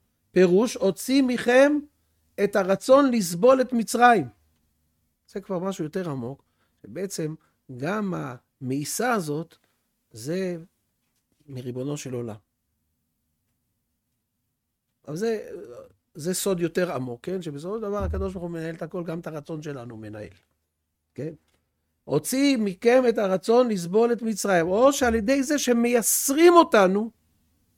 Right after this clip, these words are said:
כן? אז זה מה שגורם לנו לא לסבול את מצרים. על ידי האיסורים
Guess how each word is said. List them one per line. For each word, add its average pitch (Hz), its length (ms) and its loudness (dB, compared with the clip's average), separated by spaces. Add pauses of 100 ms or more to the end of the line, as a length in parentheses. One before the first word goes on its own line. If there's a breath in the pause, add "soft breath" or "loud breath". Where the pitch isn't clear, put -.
(160)
כן? 285 360 8 (720)
אז 139 180 -6
זה 175 240 2
מה 240 100 4
שגורם 226 400 2
לנו 196 360 0
לא 185 200 0
לסבול 180 400 -2
את 170 80 -8
מצרים. 139 480 -8
על 143 60 -4
ידי 185 160 0
האיסורים 226 760 0